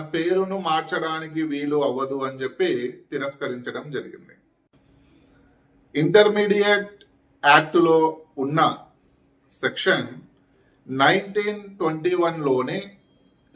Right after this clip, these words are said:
రెగ్యులేషన్ సెవెన్ ప్రకారం, ఇంటర్మీడియట్ యాక్ట్ నైన్టీన్ ట్వంటీ వన్లోని రెగ్యులేషన్ సెవెన్ ప్రకారం పేరును మార్చడం కుదరదు అని చెప్పి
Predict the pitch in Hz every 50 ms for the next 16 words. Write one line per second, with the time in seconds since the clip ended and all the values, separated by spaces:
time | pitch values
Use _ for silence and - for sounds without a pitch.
0 | 131 127 135 135 139 165 175 175 175 175 175 170 - 190 185 180 180 - - -
1 | - - - - 143 - 151 156 - - 147 117 - 107 101 95 - - - -
2 | _ _ _ _ _ _ _ _ _ _ _ _ _ _ _ _ _ _ - 123
3 | 127 127 156 160 156 160 160 170 160 160 165 160 160 156 147 120 110 110 113 113
4 | - - 214 214 220 220 - - _ _ _ _ _ _ 131 131 139 151 160 160
5 | 175 175 170 - 180 151 151 147 165 160 156 156 156 151 147 143 143 143 147 175
6 | 160 127 113 117 123 - - 143 131 127 123 139 156 156 156 156 156 160 170 160
7 | 156 - - - 127 123 139 139 143 - - 113 104 - 104 104 104 104 120 147
8 | 147 - - 104 - - _ _ _ _ _ _ _ _ _ _ _ _ _ _
9 | - 180 175 190 208 202 208 208 208 190 180 170 165 170 - 185 165 170 185 185
10 | 190 190 - _ _ _ _ _ _ _ - 139 139 143 147 147 147 147 143 139
11 | 139 139 139 139 127 - 175 180